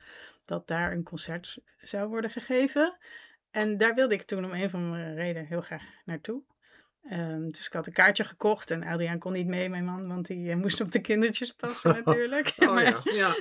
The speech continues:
Speaker 1: toen ben ik 's avonds naar dat
Speaker 2: Praktisch.
Speaker 1: kerkje gegaan en dat vond ik zo fijn om daar, eh, e-, e-, echt heerlijk naar, ja, tussen aanhalingstekens, mijn muziek te kunnen luisteren
Speaker 2: Ja.
Speaker 1: en, en mijn soort ensemble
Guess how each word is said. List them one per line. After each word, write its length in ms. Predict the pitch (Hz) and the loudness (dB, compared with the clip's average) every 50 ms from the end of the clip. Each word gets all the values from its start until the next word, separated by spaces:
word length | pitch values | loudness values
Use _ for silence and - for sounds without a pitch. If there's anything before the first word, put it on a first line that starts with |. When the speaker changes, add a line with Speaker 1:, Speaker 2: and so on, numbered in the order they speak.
| 277 - | -2 -2
Speaker 1:
toen 80 | 277 | -2
ben 120 | 247 247 254 | 0 2 0
ik 120 | 247 247 | 0 0
's 60 | - | 0
avonds 280 | 262 247 240 240 233 - | 0 0 0 -2 -4 -4
naar 120 | 247 233 | -2 -2
dat 100 | 226 226 | 0 0
Speaker 2:
Praktisch. 200 | - 170 170 240 254 | 2 2 4 4 4
Speaker 1:
kerkje 220 | 285 - 277 240 | 2 2 0 -2
gegaan 400 | - - 185 - - 247 254 - | 0 0 -2 0 0 0 -2 -2
en 140 | - 220 220 | -2 -4 -4
dat 180 | 220 220 - | -4 -6 -6
vond 220 | - - 214 196 190 | -8 -6 -6 -6 -6
ik 120 | 185 - | -6 -10
zo 460 | - - - - 190 185 190 214 220 | -12 -12 -8 -2 2 4 4 4 4
fijn 440 | 214 - 220 202 208 220 247 262 226 | 2 0 0 2 2 2 2 2 2
om 140 | 196 208 208 | 2 0 2
daar, 300 | 202 202 196 196 196 - - - - - - - _ _ | 2 2 2 0 -2 -6 -14 -20 -20 -20 -20 -20 _ _
eh, 520 | - 202 196 185 180 180 180 180 175 175 | -6 -4 -2 -2 0 -2 0 -2 -2 -4
e-, 60 | 175 - | -4 -6
e-, 140 | - - - - 226 214 - | -8 -12 -12 -10 -12 -12 -12
echt 180 | - - - - | -12 -18 -14 -8
heerlijk 340 | - 190 202 208 202 196 196 | -6 -4 -2 -2 -2 -4 -4
naar, 420 | 190 180 180 175 175 185 175 - - - - | -4 -4 -4 -4 -4 -6 -8 -12 -16 -16 -12
ja, 220 | 170 170 165 156 - | -8 -8 -8 -8 -8
tussen 240 | - 190 175 - 185 | -10 -10 -8 -8 -6
aanhalingstekens, 580 | 190 180 170 170 175 175 - 180 170 185 170 | -4 -2 0 0 -2 -2 -2 -4 -4 -2 -2
mijn 320 | 170 185 190 196 196 185 180 | 2 2 2 2 2 2 0
muziek 320 | 180 185 170 196 180 - | -2 -2 -2 -4 -6 -6
te 120 | - - 170 | -12 -10 -4
kunnen 240 | - 190 180 180 | -4 -2 0 0
luisteren 520 | 180 175 170 175 180 180 - - 185 139 180 | 0 0 0 -2 -4 -4 -2 0 0 0 2
Speaker 2:
Ja. 140 | 180 170 170 | 0 -2 -4
Speaker 1:
en, 200 | 175 175 175 175 | -4 -6 -6 -6
en 240 | 180 180 180 180 175 | -4 -4 -4 -4 -2
mijn 260 | 175 175 180 180 185 | -4 -2 -4 -4 -6
soort 380 | - - 196 185 180 175 - - | -6 -6 -6 -6 -6 -6 -8 -10
ensemble 680 | - 196 175 - - 185 185 185 180 175 175 170 | -8 -8 -8 -8 -8 -8 -6 -4 -4 -2 -4 -4